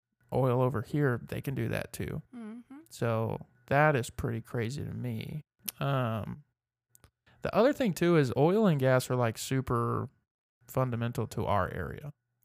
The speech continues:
Speaker 2: Oh, West Texas, Texas in general. I mean, you're talking about Oklahoma, Arkansas, New Mexico.
Speaker 1: Yeah.
Speaker 2: I mean, as blue as <laughs> New Mexico's starting to be, they are
Speaker 1: Yeah.
Speaker 2: still,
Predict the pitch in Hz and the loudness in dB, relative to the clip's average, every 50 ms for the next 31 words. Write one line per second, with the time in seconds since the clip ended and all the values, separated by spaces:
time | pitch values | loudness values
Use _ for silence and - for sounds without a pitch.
0 | _ - 226 233 226 208 190 180 175 180 180 202 226 247 - - - 262 247 247 | _ 0 2 4 4 4 2 0 -2 -2 -2 -2 -2 -2 -4 -6 -6 -6 -6 -6
1 | - - 233 226 220 - - _ - - 247 254 254 - 262 247 - 190 185 180 | -6 -6 -6 -6 -6 -8 -10 _ -4 -4 -4 -4 -4 -8 -10 -10 -10 -10 -12 -14
2 | 185 - 165 180 190 190 196 196 190 - - 185 190 180 175 175 180 196 208 - | -12 -10 -8 -6 -4 -4 -4 -4 -6 -6 -8 -8 -10 -8 -10 -10 -10 -10 -10 -10
3 | 214 190 - 190 185 190 180 180 175 175 170 - - _ _ _ _ _ _ _ | -12 -12 -12 -12 -10 -8 -6 -4 -4 -4 -4 -6 -10 _ _ _ _ _ _ _
4 | _ _ _ _ _ _ _ _ _ - 214 196 - 160 156 190 185 202 185 190 | _ _ _ _ _ _ _ _ _ -6 -6 -6 -4 -6 -6 -6 -6 -6 -6 -4
5 | 185 185 180 175 170 - - - _ _ _ - 180 185 196 202 190 190 - 196 | -4 -4 -4 -6 -6 -10 -14 -16 _ _ _ -4 -4 -4 -4 -6 -10 -8 -8 -8
6 | 185 180 170 170 170 - _ _ _ - 202 202 185 185 185 180 180 202 - - | -6 -4 -4 -6 -6 -8 _ _ _ -6 -4 -2 -2 0 0 0 0 0 -2 -6
7 | 262 247 - 269 254 262 262 262 - - - 113 123 - _ 214 208 190 180 175 | -6 -6 -6 -4 -4 -4 -4 -6 -6 -6 -6 -8 -10 -10 _ -8 -6 -6 -6 -6
8 | 170 165 - - 180 170 175 175 196 - - - _ _ _ _ _ _ _ _ | -6 -10 -8 -6 -6 -6 -6 -6 -10 -12 -14 -14 _ _ _ _ _ _ _ _
9 | _ 202 - 190 180 190 196 208 208 190 170 190 - 185 - 196 - - - - | _ -14 -10 -6 -4 -2 0 0 -2 -2 -4 -6 -10 -8 -6 -6 -6 -6 -8 -4
10 | - 262 - 277 196 185 185 180 175 180 - - - - 190 190 - - - 170 | -2 0 0 0 0 -2 -4 -6 -8 -6 -8 -8 -6 -4 -6 -4 -4 -4 -4 -6
11 | 165 160 170 170 151 - _ 165 175 175 160 - 156 165 190 202 220 202 175 170 | -6 -6 -10 -10 -12 -12 _ -6 -6 -6 -6 -4 -4 -2 -2 -2 -4 -4 -4 -4
12 | 151 - - - - - - 196 190 180 170 160 165 165 - | -2 -2 -2 -2 -2 -2 0 2 2 2 2 0 -4 -8 -10